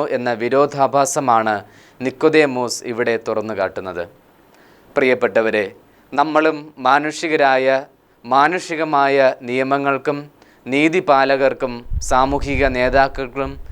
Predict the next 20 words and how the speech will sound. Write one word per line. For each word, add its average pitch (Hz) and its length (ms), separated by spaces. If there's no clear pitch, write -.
കീഴ്പ്പെട്ടവരാണ്. 107 800
നമ്മളെ 143 380
ഭരിക്കാനും 120 560
നയിക്കാനും 135 580
നമുക്ക് 147 340
നീതി 165 240
നടപ്പിലാക്കി 147 600
തരാനും 120 400
സാമൂഹിക 139 580
രാഷ്ട്രീയ 143 440
സംവിധാനങ്ങൾ 120 680
നമുക്ക് 113 320
ചുറ്റുമുണ്ട്. 92 480
എന്നാൽ 131 240
പലപ്പോഴും 123 580
നിയമം 143 420
അറിയാവുന്നവർ 139 600
തന്നെ 113 260
അത് 139 100
സൗകര്യപൂർവ്വം 160 800